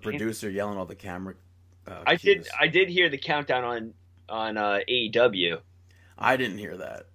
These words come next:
Speaker 1: Oh, yeah, I heard the countdown where they're like, "Five, four, three, two,"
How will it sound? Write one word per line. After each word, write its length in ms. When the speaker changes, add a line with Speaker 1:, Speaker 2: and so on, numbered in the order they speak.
Speaker 1:
Oh, 300
yeah, 240
I 100
heard 200
the 80
countdown 540
where 140
they're 180
like, 160
"Five, 480
four, 400
three, 460
two," 540